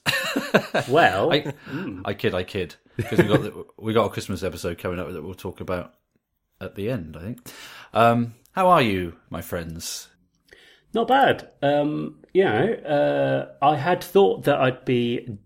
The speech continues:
Speaker 2: knee-deep in, um, some of the huge open-world games that
Speaker 1: Mm.
Speaker 2: there are at the moment, but I'd forgotten that every December is, like, the world's busiest time. Uh, just all time evaporates in December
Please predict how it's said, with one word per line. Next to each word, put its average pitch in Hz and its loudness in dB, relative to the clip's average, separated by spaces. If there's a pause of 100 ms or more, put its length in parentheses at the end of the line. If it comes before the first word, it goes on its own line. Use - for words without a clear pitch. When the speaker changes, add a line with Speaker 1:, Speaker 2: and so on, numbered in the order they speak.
(140)
Speaker 2:
knee-deep 135 4
in, 110 0
um, 110 0
some 110 -4
of 104 -4
the 104 -2
huge 135 2
open-world 117 2
games 113 0 (100)
that 117 0
Speaker 1:
Mm. 120 0
Speaker 2:
there 117 -2
are 113 0
at 110 -6
the 110 -2
moment, 156 -2
but 139 -2 (580)
I'd 156 0
forgotten 156 2
that 123 2
every 151 -2
December 139 0
is, 98 0
like, 113 0
the 120 2
world's 117 6
busiest 107 0
time. 87 -2 (400)
Uh, 110 0
just 131 -2
all 135 6
time 107 4
evaporates 90 -4
in 95 -4
December 90 -4